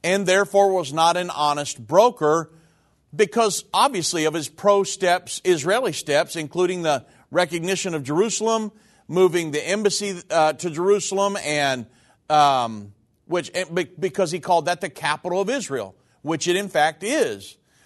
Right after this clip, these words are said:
And so Mahmoud Abbas said, "Nah, you're not gonna be a,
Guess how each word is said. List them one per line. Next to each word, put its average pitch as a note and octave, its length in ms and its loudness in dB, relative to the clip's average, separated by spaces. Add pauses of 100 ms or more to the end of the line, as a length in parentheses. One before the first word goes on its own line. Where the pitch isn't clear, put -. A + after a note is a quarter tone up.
(300)
And E3 240 -2
so F3 720 4
Mahmoud F3+ 420 0
Abbas F#3 360 4
said, C#3+ 280 -2
"Nah, E3+ 220 4
you're F3 240 2
not F#3 200 0
gonna F3 160 -4
be E3 180 2
a, C3 260 2